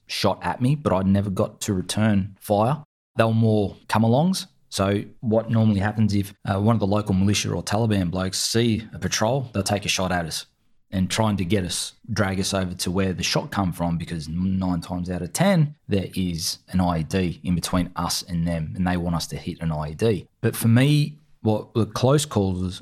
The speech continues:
were I E Ds themselves. There were a couple of times where I was within meters of an I E D. I was within meters again of an I E D strike, but it was only, like, a half charge. It's not like in the movies where the whole world just turns to brown and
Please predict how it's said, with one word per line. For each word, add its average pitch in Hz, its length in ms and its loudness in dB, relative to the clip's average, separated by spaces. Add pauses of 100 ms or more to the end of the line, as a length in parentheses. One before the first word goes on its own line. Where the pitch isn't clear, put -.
(140)
were 95 500 0 (140)
I 90 160 0
E 87 60 -2
Ds 87 200 -2
themselves. 82 580 -2
There 98 120 0
were 87 100 0
a 85 60 -6
couple 110 240 0
of 101 60 -2
times 101 280 2
where 92 200 0
I 98 180 0
was 90 160 0
within 90 480 2 (200)
meters 92 640 0
of 78 140 -6
an 85 80 2
I 80 200 0
E 76 40 -4
D. 80 320 -4 (480)
I 85 100 0
was 85 260 -4
within 92 380 2
meters 92 280 2
again 90 260 0
of 80 140 -4
an 82 100 2
I 85 180 2
E 78 40 0
D 76 200 -6
strike, 92 540 -2
but - 80 -4
it 78 100 -2
was 78 40 -4
only, 78 200 -2
like, 73 220 -6
a 73 60 -4
half 101 340 0
charge. - 580 -6
It's 107 280 -2
not 120 180 0
like 90 240 -2
in 95 80 6
the 87 60 4
movies 104 420 4
where 92 240 0
the 82 120 -6
whole 95 280 0
world 90 320 -2
just 87 220 -8 (260)
turns 87 300 -4
to 87 80 -6
brown 92 440 0
and 85 220 0